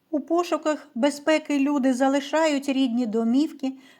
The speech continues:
таких людей називають вимушеними переселенцями.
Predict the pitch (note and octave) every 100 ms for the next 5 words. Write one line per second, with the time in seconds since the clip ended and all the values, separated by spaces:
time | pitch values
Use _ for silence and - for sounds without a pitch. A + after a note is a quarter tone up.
0 | - B3+ B3+ D4 D4 C#4 D#4 F4+ C#4 A#3
1 | A#3+ D4 D4 C#4 A3+ A3 D#4 F4 D#4+ E4
2 | D#4 D#4 D#4 D#4 B3+ C#4+ D4+ - B3 A3+
3 | A3 A3 A3 A3 A3